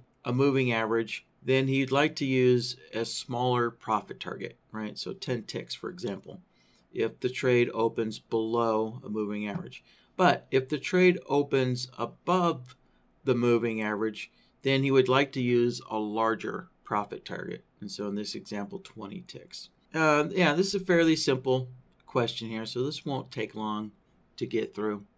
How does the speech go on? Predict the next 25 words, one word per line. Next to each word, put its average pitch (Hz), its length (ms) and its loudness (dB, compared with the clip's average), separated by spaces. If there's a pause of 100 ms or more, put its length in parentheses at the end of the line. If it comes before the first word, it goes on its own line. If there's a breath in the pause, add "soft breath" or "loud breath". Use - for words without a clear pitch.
(140)
So 196 220 6
this 180 240 6
question 151 720 2 (280 loud breath)
focuses 131 600 -2 (120)
on 117 520 -2
the 110 100 -4
profit 127 640 -2
target, 123 540 0 (800 soft breath)
right? 123 280 -4
So 117 140 -2
I'm 110 180 0
just 101 200 -4
gonna 101 180 -4
use 101 220 -2
a 98 60 -4
market 107 500 -6
entry 135 840 -2 (320 soft breath)
just - 280 -8
to 110 60 -12
get 104 360 -6
our 101 280 -10
order 110 240 -4
set - 320 -8
started. 127 600 -4 (200)
And 135 580 4